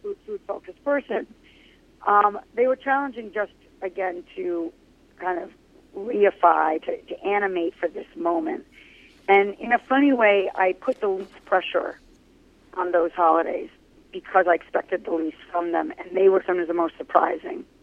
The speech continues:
Um, so, you know, even though I wouldn't say that I'm necessarily gonna be a faster from now on, other than Yom Kippur, which I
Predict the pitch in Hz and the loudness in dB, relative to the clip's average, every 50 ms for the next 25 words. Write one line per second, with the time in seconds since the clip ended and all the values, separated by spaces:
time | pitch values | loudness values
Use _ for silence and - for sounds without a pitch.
0 | _ _ _ _ _ _ _ _ _ - 170 170 170 165 165 165 160 156 - - | _ _ _ _ _ _ _ _ _ -2 2 4 4 4 2 0 -2 -8 -10 -12
1 | _ _ _ _ _ _ - - 208 196 190 190 185 - - _ _ - _ _ | _ _ _ _ _ _ 0 4 6 6 6 6 4 0 -6 _ _ -20 _ _
2 | _ _ _ - - 220 220 214 202 196 - - 233 214 226 226 214 202 208 - | _ _ _ -12 -8 -6 -2 -2 -2 -2 -2 -4 -6 -6 -6 -6 -6 -8 -8 -2
3 | 180 196 190 196 196 190 196 180 175 175 165 - 175 190 185 185 180 - - 190 | 4 6 8 8 8 8 8 6 4 2 2 -2 -4 -4 -4 -4 -8 -6 -2 0
4 | 180 185 175 180 - - 180 175 175 175 175 180 - - 196 185 - - 185 185 | 0 0 0 -4 -6 -4 -4 -4 -4 -6 -8 -12 -10 -6 -6 -6 -4 0 0 0
5 | 175 180 175 165 170 170 - - 175 170 170 170 - - 190 - - 180 175 180 | 0 0 0 0 -2 -2 2 2 2 2 2 0 0 -2 -2 -2 0 -4 -4 -2
6 | 170 170 170 170 170 170 170 - - - 170 175 170 170 170 170 165 - - 170 | 0 2 2 2 0 -2 -4 -8 -10 -4 -4 -4 -4 -4 -6 -10 -12 -10 -12 -14
7 | _ - 170 170 165 165 165 170 - 170 165 165 160 | _ 0 0 2 2 2 0 -4 -6 -4 -4 -4 -4